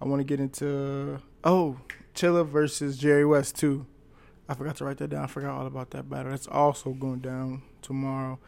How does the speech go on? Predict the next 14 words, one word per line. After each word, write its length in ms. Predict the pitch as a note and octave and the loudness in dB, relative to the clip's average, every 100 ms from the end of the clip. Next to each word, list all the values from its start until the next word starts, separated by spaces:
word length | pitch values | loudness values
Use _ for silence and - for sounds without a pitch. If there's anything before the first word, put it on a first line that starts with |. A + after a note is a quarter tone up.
| - - - - | -20 -20 -20 4
Those 180 | E3 E3 | 6 8
two 140 | - | 4
face-offs, 720 | E3 - D#3 - D3 C#3+ C#3 C#3 | 0 2 2 2 2 2 -2 -8
I 100 | D3 | -6
think, 300 | D#3 D3+ - | -4 -4 -2
are 160 | C#3+ | -4
today 560 | C#3 C#3 D3+ D3 D#3+ F#3 - - - - - - | -4 -4 2 4 2 0 -12 -20 -20 -20 -20 -20
at 140 | - - | -14 -8
seven, 520 | - D#3 D#3 D#3 D3+ | 0 2 2 0 -4
so 240 | - C#3+ C#3 | -2 2 2
I'm 120 | C3+ | 2
tuning 280 | C3 D3 C#3+ | 0 0 0
into 160 | C#3 | 0
those. 420 | C#3 D3 D3+ D3 | 4 6 6 4